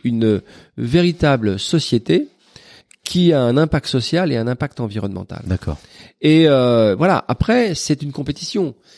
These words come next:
Speaker 1: Il y a un jury. Euh, Alain est un grand professionnel et un grand compétiteur, hein. C'est pas, c'est pas un peintre, hein. C'est pas un farceur, hein. C'est,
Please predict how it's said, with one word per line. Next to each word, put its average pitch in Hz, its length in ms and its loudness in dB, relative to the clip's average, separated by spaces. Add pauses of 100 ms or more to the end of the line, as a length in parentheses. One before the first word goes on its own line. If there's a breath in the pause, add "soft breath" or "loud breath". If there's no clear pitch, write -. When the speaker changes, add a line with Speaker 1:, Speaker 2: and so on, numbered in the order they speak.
(160 soft breath)
Speaker 1:
Il 113 100 -6
y 123 100 2
a 123 60 4
un 120 100 4
jury. 127 520 0 (460 loud breath)
Euh, 101 160 0
Alain 131 520 4
est - 200 -8
un 85 80 -6
grand 117 340 -2
professionnel 131 560 0
et 87 60 0
un 67 100 -6
grand 113 360 0
compétiteur, 123 760 0
hein. - 200 -4
C'est - 180 -12
pas, - 300 -6 (280 loud breath)
c'est - 100 -20
pas 92 120 -8
un 151 80 0
peintre, 185 320 0
hein. 143 120 2
C'est - 140 -6
pas 120 140 -2
un - 20 0
farceur, 101 460 0
hein. 104 80 -4
C'est, 67 280 -4